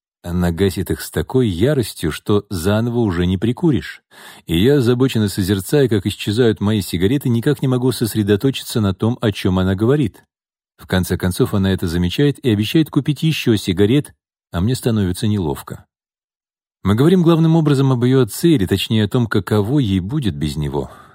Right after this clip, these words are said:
Потом обсуждаем, каково это вообще, когда умирает отец,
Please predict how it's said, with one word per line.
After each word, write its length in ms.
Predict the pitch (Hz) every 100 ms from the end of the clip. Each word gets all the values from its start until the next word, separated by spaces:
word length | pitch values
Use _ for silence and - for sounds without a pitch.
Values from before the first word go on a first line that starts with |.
| _ _
Потом 240 | 117 180 175
обсуждаем, 500 | - 127 120 127 107
каково 340 | 95 87 95
это 160 | 82 80
вообще, 600 | 80 78 - 131 143 -
когда 260 | - 107 117
умирает 360 | 107 107 101
отец, 460 | 101 92 101 - -